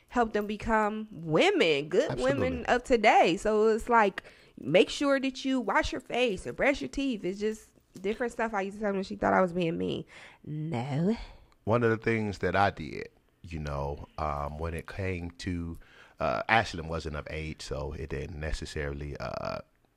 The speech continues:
Speaker 2: I ain't gonna say that it didn't matter, but she wasn't going to be able to answer me. But one of the things that I did, um, when it came to, uh, me and Jazz taking our relationship to the next level of marriage, uh, one of the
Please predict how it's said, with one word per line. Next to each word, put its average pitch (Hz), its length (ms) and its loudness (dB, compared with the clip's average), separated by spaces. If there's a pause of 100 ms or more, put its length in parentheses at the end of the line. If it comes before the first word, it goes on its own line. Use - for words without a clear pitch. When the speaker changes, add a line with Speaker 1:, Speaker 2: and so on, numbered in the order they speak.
(100)
Speaker 2:
I 92 120 4
ain't 82 60 -2
gonna 78 100 -6
say 87 100 2
that 71 180 -6
it 71 80 -4
didn't 78 220 -4
matter, 80 320 0
but 78 240 -4 (260)
she - 140 -6
wasn't 76 280 -2
going 76 140 -4
to - 100 -8
be 76 120 -4
able 67 120 -6
to - 120 -8
answer 82 320 -4
me. 78 120 -8
But 78 160 -8
one 95 140 0
of 92 80 0
the 90 60 -2
things 95 320 -4
that 82 120 -2
I 104 200 6
did, 90 380 -2 (460)
um, 85 220 0
when 82 140 -2
it 87 120 -8
came 92 360 0
to, 90 480 -2 (500)
uh, 50 420 2 (220)
me 95 200 0
and 85 100 -2
Jazz 90 340 2
taking 87 380 -2
our 85 260 0
relationship 82 600 -4
to 85 100 -8
the 78 100 -6
next 82 300 -6
level 78 600 -4
of 78 300 -6
marriage, 80 560 -4 (300)
uh, 73 120 -2
one 85 200 -4
of 85 60 -2
the 80 60 -8